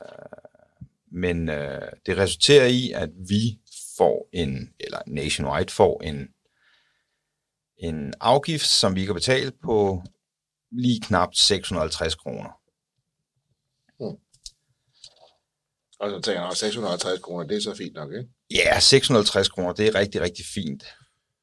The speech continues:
Speaker 1: Det udlø-, udløser bare en lavine af, øh, af mails fra Skattestyrelsen,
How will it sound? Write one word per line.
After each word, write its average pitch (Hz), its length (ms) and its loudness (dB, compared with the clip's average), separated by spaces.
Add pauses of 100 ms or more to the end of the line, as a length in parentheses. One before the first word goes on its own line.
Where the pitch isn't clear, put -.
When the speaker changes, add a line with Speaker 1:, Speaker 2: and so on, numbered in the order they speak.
(380)
Speaker 1:
Det 120 120 6
udlø-, 120 720 2
udløser 117 480 2
bare 95 320 4
en 95 160 2
lavine 95 480 4 (680)
af, 80 280 2 (540)
øh, - 500 -8 (1080)
af 85 120 0
mails 98 760 0 (460)
fra - 300 -4 (100)
Skattestyrelsen, 107 760 2